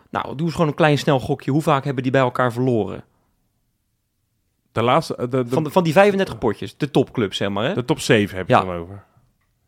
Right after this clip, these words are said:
Speaker 2: Vijfendertig acht keer?
Speaker 1: Drie keer. Dus ze verliezen bijna niet, maar ja, ze spelen dus, eh, gewoon
Speaker 2: Ja,
Speaker 1: heel
Speaker 2: ja.
Speaker 1: erg veel gelijk. Dat is
Speaker 2: Ja, en
Speaker 1: gewoon het
Speaker 2: daardoor,
Speaker 1: hele punt.
Speaker 2: en dat is één punt minder, hè, eh, al met al.
Speaker 1: Precies.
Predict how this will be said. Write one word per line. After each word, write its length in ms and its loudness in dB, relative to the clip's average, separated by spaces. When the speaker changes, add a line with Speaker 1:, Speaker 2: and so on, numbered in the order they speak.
Speaker 2:
Vijfendertig 680 -6
acht 460 -10
keer? 180 -8
Speaker 1:
Drie 160 0
keer. 300 2
Dus 160 0
ze 100 2
verliezen 360 2
bijna 220 6
niet, 360 -2
maar 140 0
ja, 60 2
ze 80 -2
spelen 340 2
dus, 240 -2
eh, 180 -2
gewoon 180 4
Speaker 2:
Ja, 80 8
Speaker 1:
heel 100 10
Speaker 2:
ja. 60 10
Speaker 1:
erg 120 4
veel 180 6
gelijk. 340 0
Dat 160 -2
is 60 -2
Speaker 2:
Ja, 60 4
en 60 4
Speaker 1:
gewoon 160 6
het 40 8
Speaker 2:
daardoor, 200 6
Speaker 1:
hele 120 0
punt. 80 -2
Speaker 2:
en 60 -2
dat 100 4
is 120 -4
één 100 2
punt 180 -2
minder, 260 -2
hè, 380 -8
eh, 220 -6
al 80 -4
met 160 -10
al. 140 -8
Speaker 1:
Precies. 520 -12